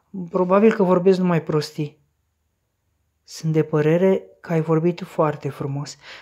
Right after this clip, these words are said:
De aceea am să-ți încredințez o mare taină.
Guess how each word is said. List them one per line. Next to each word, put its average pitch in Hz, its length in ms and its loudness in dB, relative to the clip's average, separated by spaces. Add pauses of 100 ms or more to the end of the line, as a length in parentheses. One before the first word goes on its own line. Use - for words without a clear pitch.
(180)
De 156 220 -2
aceea 160 300 2
am 165 80 2
să-ți 160 260 -4
încredințez 156 580 -2
o 170 80 0
mare 170 320 0
taină. 151 540 -8